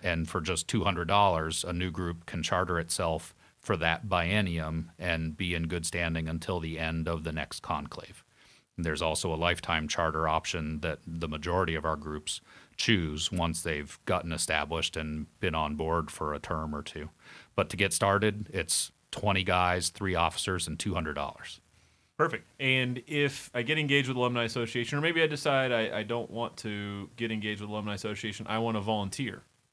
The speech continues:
Speaker 2: So it's an either or. You can, we have volunteers who are in the Alumni Association. We have volunteers who are not in Alumni Associations. But if I wanted to volunteer, what are my opportunities? What are my options? What does that look like?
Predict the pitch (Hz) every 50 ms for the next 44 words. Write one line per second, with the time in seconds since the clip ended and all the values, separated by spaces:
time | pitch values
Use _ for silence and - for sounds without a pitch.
0 | _ _ _ _ - - - - 113 143 147 160 156 135 113 113 131 139 - -
1 | 131 131 127 113 87 113 123 123 123 107 98 - - _ _ _ _ - 123 120
2 | 117 110 110 127 123 127 123 - - 110 107 110 113 113 110 107 104 107 110 107
3 | 107 107 101 - 117 110 107 - 117 107 113 113 - 123 110 104 101 95 101 101
4 | 98 95 - 107 98 - 110 98 90 95 - 139 117 107 101 101 101 98 98 101
5 | 95 95 - 107 101 - - 104 101 - 113 113 98 101 113 107 101 - - -
6 | - - - - - 113 113 113 147 170 190 185 180 175 160 160 151 143 - -
7 | 139 127 127 127 123 120 117 113 - - - _ _ _ _ _ - 117 131 135
8 | 127 120 113 - 143 135 110 98 95 98 - _ _ _ - 113 110 120 151 160
9 | 170 165 156 139 127 123 107 110 113 - 113 107 - 123 113 110 107 101 98 113
10 | 120 123 117 117 110 98 - - 98 98 98 - - 98 95 95 95 110 117 117
11 | 104 107 95 - 78 95 98 - - 95 82 - - -